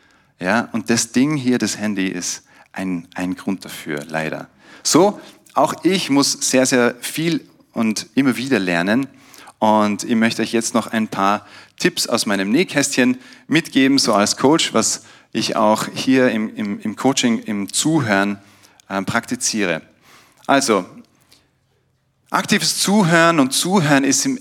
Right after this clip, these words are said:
er-, in erster Linie einfach mal da zu sein. Präsent zu sein, hundertprozentig gegenwärtig mit und für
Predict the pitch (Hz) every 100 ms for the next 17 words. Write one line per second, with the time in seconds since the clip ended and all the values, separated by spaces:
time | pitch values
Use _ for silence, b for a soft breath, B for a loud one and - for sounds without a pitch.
0 | - 143 160 160 151 151 151 - 127 139
1 | 131 - 147 165 - 127 117 127 - _
2 | - 110 160 - 117 98 80 76 - _
3 | _ _ _ _ _ _ _ - 156 151
4 | 156 190 - 113 - 85 87 - - 185
5 | 185 180 - - _ - 120 - 139 147
6 | - 113 - - b b - 147 156 139
7 | 98 87 92 107 - - b b - 107
8 | 143 143 - 120 117 - 117 120 120